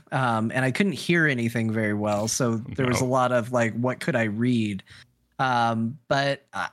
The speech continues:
Speaker 1: I mean, it seemed really good. I'll say, you know, this expansion, uh, looks like exactly what I want.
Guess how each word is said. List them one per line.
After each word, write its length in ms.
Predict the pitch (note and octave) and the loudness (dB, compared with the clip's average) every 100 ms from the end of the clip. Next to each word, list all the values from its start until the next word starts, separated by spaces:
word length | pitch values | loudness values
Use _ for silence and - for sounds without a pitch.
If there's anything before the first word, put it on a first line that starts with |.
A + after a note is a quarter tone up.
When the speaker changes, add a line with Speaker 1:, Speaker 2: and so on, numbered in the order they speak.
| - | -2
Speaker 1:
I 80 | |
mean, 220 | F3+ G#3 G#3+ | 0 2 2
it 180 | F#3+ | 0
seemed 320 | - G3+ C4 A#3+ | 0 0 2 2
really 300 | G#3+ G3+ D#3+ | 2 0 -2
good. 340 | C3+ D3+ F#3+ | 0 0 2
I'll 140 | D3 | 0
say, 360 | D3+ - C3+ D#3 | 0 0 0 2
you 160 | D#3+ C#3+ | 2 2
know, 160 | C3+ | 0
this 240 | C3 C3 C3+ | 0 0 -2
expansion, 1000 | - - A#2 A#2+ B2+ C#3 C3+ C3+ C3+ C#3 - | -2 -2 -2 -2 0 0 0 -2 -4 -6 -4
uh, 240 | A2+ G#2+ | -2 0
looks 560 | G#2+ A2 B2+ - - - - | -2 -2 -2 -2 -4 -6 -6
like 280 | B2 A#2 - | 0 0 -2
exactly 680 | A2+ A#2 A2+ G#2+ - C3 A#2 | -6 -2 0 0 0 0 2
what 260 | A2 A#2 - | 2 0 0
I 160 | A2 | 0
want. 480 | A2 G2+ G#2 A2 A2+ | 0 0 0 0 -2